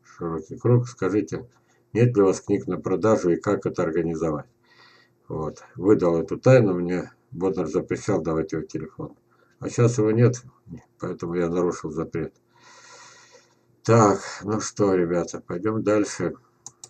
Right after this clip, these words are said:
Итак, мы с вами. А, это, а, знаете, что это ещё? Это мы ещё в архиве. Мы ещё не вернулись обратно. Поэтому вы видите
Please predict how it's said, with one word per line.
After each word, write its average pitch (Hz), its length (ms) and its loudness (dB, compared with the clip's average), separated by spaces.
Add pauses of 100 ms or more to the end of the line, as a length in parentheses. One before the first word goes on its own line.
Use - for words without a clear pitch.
(1160)
Итак, 117 600 2 (1300)
мы 92 160 -12
с - 140 -14
вами. 101 440 -2 (1900)
А, 95 360 0 (120)
это, 117 240 4
а, 120 220 12
знаете, 147 260 8
что - 140 4
это 95 200 6
ещё? - 300 -2 (320)
Это 104 240 2
мы 120 200 10
ещё 110 480 6
в 98 100 0
архиве. 95 520 4 (400)
Мы 87 120 -6
ещё - 180 -4
не 95 100 2
вернулись 95 440 2
обратно. 80 440 -6
Поэтому 104 360 6
вы 101 180 8
видите 95 380 2